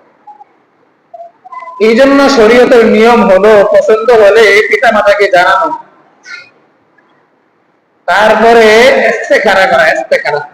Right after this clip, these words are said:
ইস্তেখারা বলে এমন একটা জিনিস, যে কোনো একটা ভালো আলেমের কাছে নাম ঠিকানা দেওয়া,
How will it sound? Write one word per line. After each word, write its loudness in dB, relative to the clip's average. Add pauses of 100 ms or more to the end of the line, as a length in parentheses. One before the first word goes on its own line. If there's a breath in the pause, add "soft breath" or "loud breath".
(240)
ইস্তেখারা -2
বলে 2
এমন 0
একটা 0
জিনিস, -2 (960)
যে 0
কোনো 0
একটা -2
ভালো 0
আলেমের 0
কাছে -2
নাম -2
ঠিকানা -4
দেওয়া, -2